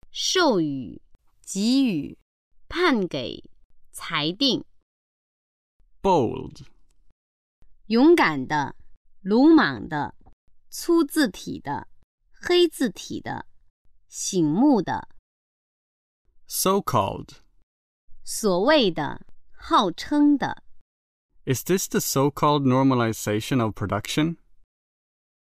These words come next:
Speaker 2: Superior.
Speaker 1: 上级的，在职位、地位等方面较高的、优越的、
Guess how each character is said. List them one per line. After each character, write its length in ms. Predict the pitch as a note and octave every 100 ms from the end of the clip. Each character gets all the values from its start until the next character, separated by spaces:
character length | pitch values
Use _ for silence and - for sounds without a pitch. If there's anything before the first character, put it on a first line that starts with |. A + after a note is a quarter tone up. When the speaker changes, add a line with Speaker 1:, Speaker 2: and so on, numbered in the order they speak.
| _ _ _
Speaker 2:
Superior. 880 | - E3 - G3 F#3+ D#3 G2+ - - _ _ _ _ _ _ - -
Speaker 1:
上 440 | - - F4+ C4+ F#3
级 300 | - C#3+ D3+
的， 280 | E3+ C3 - - _ - -
在 360 | - B3 G3 F3
职 260 | - G3 A3+
位、 400 | C#4 B3 D#3+ - -
地 180 | - D#4+
位 240 | C4 G#3 E3
等 240 | C#3+ C3+ -
方 240 | B3+ B3
面 340 | C4 A3+ A#2+ - - - -
较 260 | D#4 F#3
高 320 | D#4 B3 B3
的、 300 | B3 D#3+ - - - - - - - -
优 340 | D#4+ D#4+ E4
越 300 | E4 D4+ D3+
的、 260 | - -